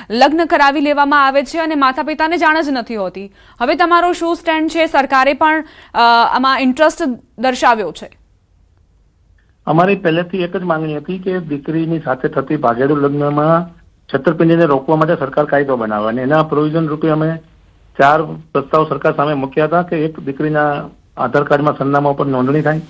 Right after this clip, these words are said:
Speaker 2: બીજું, માતા પિતાને એનો વાંધો લેવાનો સમય આપવામાં આવે અને દી-, દી-, કોઈ પણ દીકરો કે દીકરી પોતાની આરોગ્ય અને પોતાની મિલકતો દર્શાવતું એક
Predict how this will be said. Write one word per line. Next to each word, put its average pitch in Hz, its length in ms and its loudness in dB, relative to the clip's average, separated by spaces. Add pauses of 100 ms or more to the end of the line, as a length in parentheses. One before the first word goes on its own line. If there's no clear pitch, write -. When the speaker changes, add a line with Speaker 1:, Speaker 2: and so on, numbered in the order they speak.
(580)
Speaker 2:
બીજું, 151 200 4
માતા 143 240 4
પિતાને 160 340 2
એનો 160 180 2
વાંધો 135 260 2
લેવાનો 147 360 0
સમય 143 260 -4
આપવામાં 147 360 -2
આવે 175 160 -4 (640)
અને 160 180 0
દી-, 160 180 -6
દી-, 147 400 -4
કોઈ 165 360 0
પણ 185 340 2
દીકરો 160 280 0
કે 175 120 -2
દીકરી 147 400 -2
પોતાની 170 600 -2
આરોગ્ય 160 680 0 (160)
અને 147 160 -4
પોતાની 151 360 0
મિલકતો 147 500 -2 (120)
દર્શાવતું 151 500 0
એક 156 80 2